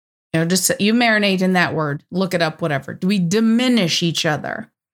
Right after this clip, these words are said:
to amuse ourselves and other people like us, quote unquote,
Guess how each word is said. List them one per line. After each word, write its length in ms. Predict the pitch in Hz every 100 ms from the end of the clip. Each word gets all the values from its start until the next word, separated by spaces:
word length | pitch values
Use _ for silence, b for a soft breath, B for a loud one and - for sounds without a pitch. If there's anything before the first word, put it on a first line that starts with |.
| _ _ _ -
to 120 | 214
amuse 520 | 202 208 226 233 202
ourselves 1040 | 175 165 160 - 147 - - 247 240 - - _ _ _ -
and 140 | 180
other 300 | 185 196 214
people 800 | 185 - 226 185 160 139 202 254 _ _ _ _ _ _ _ _ _ _ -
like 320 | 180 190 180
us, 500 | 151 135 214 - - -
quote 220 | - 165
unquote, 680 | 160 156 151 139 190 226 -